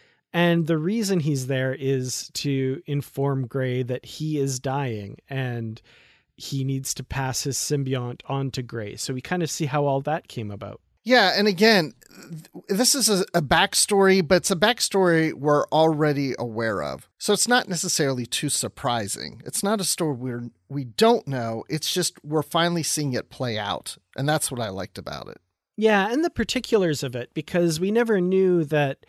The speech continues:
Speaker 1: Adira and Gray knew each other. Well, we, I guess we knew that they knew each other before he was joined, but we didn't see how much of that or, or, you
Speaker 2: Right.
Speaker 1: know, how it came about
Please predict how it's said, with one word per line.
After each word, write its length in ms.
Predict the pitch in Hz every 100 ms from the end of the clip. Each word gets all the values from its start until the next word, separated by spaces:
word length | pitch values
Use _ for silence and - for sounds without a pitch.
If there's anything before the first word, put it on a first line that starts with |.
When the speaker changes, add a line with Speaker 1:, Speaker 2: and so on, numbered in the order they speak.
| - - - _
Speaker 1:
Adira 560 | 190 135 165 165 160 156
and 180 | 151 147
Gray 340 | 135 151 147
knew 200 | 139 143
each 240 | 143 143 -
other. 600 | 139 139 135 131 127 117 _ -
Well, 200 | 180 180
we, 160 | 180
I 80 | 214
guess 220 | 185 208 -
we 80 | 185
knew 340 | 185 185 160 -
that 340 | 208 214 170 156
they 120 | 151
knew 160 | 156 156
each 180 | 147
other 180 | 160 147
before 920 | 135 131 - - 143 143 147 143 135 - _ _ _ _
he 180 | -
was 240 | 143 131 117
joined, 640 | - 175 160 143 135 131 -
but 300 | 151 135 - _ - _
we 80 | 156
didn't 260 | 156 170 156
see 180 | - 151
how 180 | 131
much 300 | 139 160 -
of 80 | 160
that 280 | 151 151 147
or, 100 | 127 123 147
or, 160 | 135 123 127 -
you 80 | 151
Speaker 2:
Right. 80 | 131
Speaker 1:
know, 240 | 113 117 _ -
how 800 | - 147 143 147 147 143 135 147 _ -
it 180 | 151 -
came 260 | - 151
about 440 | 131 120 143 190